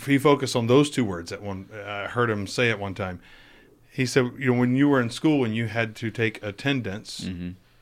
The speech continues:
Speaker 1: what did you say? When your name is called, you stood up or you raised your hand or you would just say, "Present" or "Here."
Speaker 2: Mm-hmm.
Speaker 1: Give attendance to reading, to exhortation, to doctrine.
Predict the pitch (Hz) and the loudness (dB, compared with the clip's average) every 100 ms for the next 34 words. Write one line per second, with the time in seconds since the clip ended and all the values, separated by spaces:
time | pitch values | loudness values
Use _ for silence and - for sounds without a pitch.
0 | - 110 113 113 110 - 107 98 110 113 | -8 -4 -2 -2 -2 0 0 0 -2 2
1 | 113 139 - 110 101 107 101 104 - 110 | 2 0 0 2 2 0 -6 -12 -6 -4
2 | 104 107 117 98 98 107 120 107 107 107 | -2 -4 -4 -6 -4 -4 -6 -8 -6 -6
3 | 104 98 107 110 110 - 113 101 - 165 | -6 -6 -6 -6 -6 -6 -6 -6 0 2
4 | 143 113 92 104 101 - 165 123 90 76 | 2 0 -8 -10 -10 -4 2 2 2 -4
5 | 98 92 95 107 - - _ 117 107 143 | -8 -6 -8 -10 -14 -20 _ -12 4 6
6 | 139 131 147 147 135 113 - - 101 101 | 6 2 0 0 2 -2 -6 -6 -4 -4
7 | 95 90 87 110 101 - 98 101 92 - | -6 -10 -8 -4 -4 -4 -6 -6 -6 -8
8 | 92 90 90 87 - 76 | -10 -6 -6 -8 -14 -18